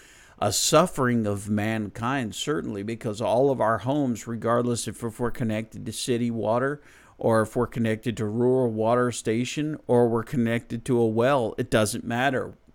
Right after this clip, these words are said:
All of our water is coming from a river at some point of time or another, and all of our water is going to be polluted. There's no way to get around this.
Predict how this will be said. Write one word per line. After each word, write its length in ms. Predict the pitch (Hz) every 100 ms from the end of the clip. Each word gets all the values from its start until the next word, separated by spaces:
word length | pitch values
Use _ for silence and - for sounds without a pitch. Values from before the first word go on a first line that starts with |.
| _ _ -
All 200 | 113 120
of 120 | 139
our 180 | 143 139
water 340 | 127 120 117
is 160 | 117 110
coming 400 | - 135 131 131
from 240 | - 123
a 80 | 120
river 460 | 107 123 127 127 -
at 160 | -
some 240 | - 131 131
point 260 | - 143
of 120 | 123 -
time 340 | 123 123 120 -
or 140 | 107
another, 480 | 104 120 147 113 107
and 180 | 127 - -
all 260 | 120 123
of 120 | 135
our 200 | 131 139
water 440 | 131 101 98 107 117
is 180 | 123 117
going 380 | - 104 104
to 60 | 104
be 120 | 98
polluted. 580 | 95 107 113 123 110 90 - _ - - _ _ - _ - - - - - _ _ _ _ _ _ - - _
There's 220 | 107 101
no 160 | 110 113
way 160 | 117 113
to 80 |
get 160 | 110 107
around 400 | 113 117 120 113
this. 340 | 95 90 -